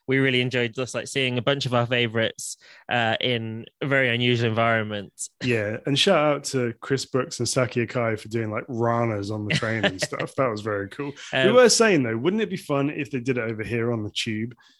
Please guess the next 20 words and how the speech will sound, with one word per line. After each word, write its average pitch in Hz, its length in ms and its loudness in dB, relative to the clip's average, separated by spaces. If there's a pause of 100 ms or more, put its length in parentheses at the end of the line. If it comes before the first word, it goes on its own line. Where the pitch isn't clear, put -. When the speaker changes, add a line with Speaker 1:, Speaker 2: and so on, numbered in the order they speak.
(320)
Speaker 2:
You 120 120 0
Speaker 1:
That'd 120 160 2
be 127 80 2
Speaker 2:
know, 147 80 0
Speaker 1:
wild. 107 260 0
Speaker 2:
where 131 100 4
you've 135 200 2
got, 135 240 0 (280)
it's, 123 280 -8
it's, - 360 -4
it's 143 140 -6
pretty 160 300 2
damn 139 260 4
speedy. 123 460 -2
You've 113 240 -4
got 127 160 -4
stops - 400 -2
every 113 240 -2
two 123 240 0
minutes. 113 580 -4